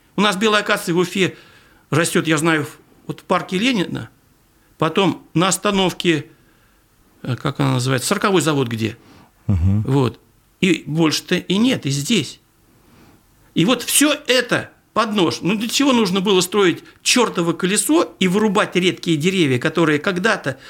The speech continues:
Speaker 1: посадили? Ну, вот это как раз русские, не помнящие ра-, родства,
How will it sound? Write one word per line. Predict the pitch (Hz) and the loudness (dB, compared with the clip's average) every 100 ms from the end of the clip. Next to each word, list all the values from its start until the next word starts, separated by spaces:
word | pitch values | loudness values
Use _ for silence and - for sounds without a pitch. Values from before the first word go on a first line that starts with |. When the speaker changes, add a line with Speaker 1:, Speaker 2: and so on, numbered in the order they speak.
| - | -10
Speaker 1:
посадили? | 165 196 185 160 113 - - - | -4 0 0 0 -2 -4 -14 -2
Ну, | 226 | 2
вот | 247 | 2
это | 240 226 | 0 -2
как | 226 220 | -2 -2
раз | 220 180 - - - _ _ _ _ | -2 -2 -8 -20 -20 _ _ _ _
русские, | 190 214 - 175 | -2 -2 0 0
не | 170 | 0
помнящие | 185 170 151 - 160 147 | 0 0 2 0 -2 0
ра-, | 151 147 - - _ _ _ _ _ | 0 -2 -8 -20 _ _ _ _ _
родства, | 147 151 - - 131 104 | 0 0 0 0 0 0